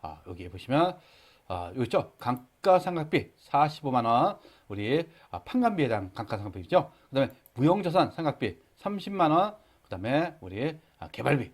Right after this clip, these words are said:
이렇게 돼 있죠. 그리고 제품에 대한, 아, 저기 기계장치에 대한 감가상각비가 있었죠. 기계장치에 대한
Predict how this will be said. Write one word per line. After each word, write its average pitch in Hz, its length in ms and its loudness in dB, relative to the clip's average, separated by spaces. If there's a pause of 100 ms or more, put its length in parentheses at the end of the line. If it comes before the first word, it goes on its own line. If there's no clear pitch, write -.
이렇게 95 200 -12
돼 87 60 -10
있죠. 165 320 -2 (320)
그리고 180 760 6 (140)
제품에 170 580 -2
대한, 156 300 4
아, 135 100 2
저기 113 400 -2 (120)
기계장치에 160 520 2
대한 127 180 2
감가상각비가 117 460 -6
있었죠. 107 440 -2 (320)
기계장치에 170 680 2
대한 196 240 4